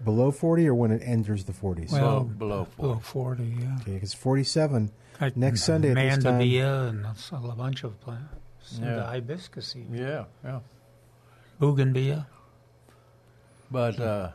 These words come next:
Speaker 3: <laughs> yeah, it's good to have that,
Speaker 1: Poinsettias?
Speaker 3: that, that
Speaker 1: Should I bring the
Speaker 3: problem.
Speaker 1: poinsettias in?
Speaker 3: <laughs> Yes.
Speaker 1: Okay.
Speaker 3: It's, it's good to have that, uh,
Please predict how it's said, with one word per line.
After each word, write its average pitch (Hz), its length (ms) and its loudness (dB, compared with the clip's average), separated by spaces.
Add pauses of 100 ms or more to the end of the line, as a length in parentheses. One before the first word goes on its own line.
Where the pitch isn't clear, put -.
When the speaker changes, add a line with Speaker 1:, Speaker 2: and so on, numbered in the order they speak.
(240)
Speaker 3:
<laughs> 185 100 -2 (720)
yeah, 117 380 -2
it's 98 280 -10
good 151 240 -2
to 117 100 0
have 127 240 0
that, 107 280 -2
Speaker 1:
Poinsettias? 135 680 2 (160)
Speaker 3:
that, 107 120 -8
that 107 220 -4
Speaker 1:
Should - 180 0
I 120 80 4
bring 123 160 4
the 123 80 2
Speaker 3:
problem. - 80 -6 (140)
Speaker 1:
poinsettias 135 360 0
in? 165 240 0
Speaker 3:
<laughs> - 460 -8 (540)
Yes. 113 640 -6
Speaker 1:
Okay. 104 360 -2 (420)
Speaker 3:
It's, 113 220 -8
it's - 340 -8
good 135 240 -2
to 107 100 -2
have 107 280 -4
that, 101 400 -6
uh, 82 220 -8